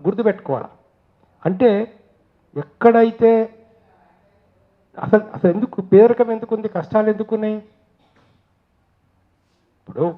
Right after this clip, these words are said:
కులాలు వచ్చినాయి, కరెక్ట్, కులాలు ఎట్లా వచ్చినాయి సబ్జెక్ట్ వేరే, చాలా డిఫరెంట్ సబ్జెక్ట్ అది. కానీ ఆఖరి మాదిగైనా, మాలైనా, బీసీ అయినా, ఎవరైనా ఆకలికి గురి కావాల్సి.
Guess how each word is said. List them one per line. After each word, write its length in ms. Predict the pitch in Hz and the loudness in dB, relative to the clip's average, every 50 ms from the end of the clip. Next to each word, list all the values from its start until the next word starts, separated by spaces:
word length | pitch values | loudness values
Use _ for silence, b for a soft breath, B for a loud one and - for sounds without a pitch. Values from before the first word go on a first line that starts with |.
| - | -8
కులాలు 300 | - 170 185 202 226 226 | -2 2 4 4 6 6
వచ్చినాయి, 340 | 214 190 196 214 202 196 175 | 4 4 2 -2 -2 -2 -4
కరెక్ట్, 320 | - 156 170 170 - - - | -4 -4 -4 -4 -6 -2 0
కులాలు 280 | 175 190 208 226 226 | 2 4 4 4 2
ఎట్లా 220 | 208 208 - 226 208 | 0 0 0 0 0
వచ్చినాయి 300 | 190 208 214 214 208 185 | 0 0 -2 -2 -2 0
సబ్జెక్ట్ 380 | 190 180 180 190 196 190 185 | -2 -2 -2 -2 -4 -4 -2
వేరే, 300 | 165 180 175 160 135 - - | -4 0 0 0 -2 0 -2
చాలా 120 | 160 165 | -2 -2
డిఫరెంట్ 380 | 160 156 160 - - 208 196 170 | -2 -4 -6 -4 -4 -4 -2 0
సబ్జెక్ట్ 380 | 180 170 151 160 160 151 - 151 | -2 -2 0 0 -2 -2 -2 -4
అది. 100 | 131 - - _ _ _ _ _ _ _ _ _ _ _ _ _ _ - | -6 -6 -12 _ _ _ _ _ _ _ _ _ _ _ _ _ _ -2
కానీ 480 | 202 247 269 285 262 208 196 214 220 - _ _ _ _ _ _ _ | 0 0 2 2 2 0 0 -2 -6 -14 _ _ _ _ _ _ _
ఆఖరి 500 | 156 185 226 247 247 277 277 294 285 277 - - _ _ _ _ _ _ _ _ _ _ _ 120 | -2 0 0 2 4 2 2 2 0 -4 -10 -18 _ _ _ _ _ _ _ _ _ _ _ -12
మాదిగైనా, 680 | 123 139 151 165 165 190 190 190 196 196 202 214 202 | -8 -4 -4 -4 -4 -4 -6 -6 -8 -8 -8 -10 -10
మాలైనా, 680 | 180 147 139 143 156 165 180 180 180 175 185 190 190 180 | -12 -10 -10 -6 -6 -4 -2 -2 -4 -2 -4 -4 -4 -4
బీసీ 420 | 185 - 139 156 160 - - 165 | -6 -6 -6 -6 -6 -4 0 2
అయినా, 180 | 160 165 175 165 | 2 2 2 0
ఎవరైనా 540 | 147 135 131 143 147 151 156 156 160 165 165 - _ _ - | -2 0 0 2 4 4 2 2 0 -4 -8 -12 _ _ -4
ఆకలికి 440 | 131 139 135 - 147 139 131 - 123 | -2 -2 0 0 -2 -4 -2 -4 -4
గురి 100 | 120 117 | -4 -2
కావాల్సి. 240 | 120 113 110 - | -4 -4 -6 -8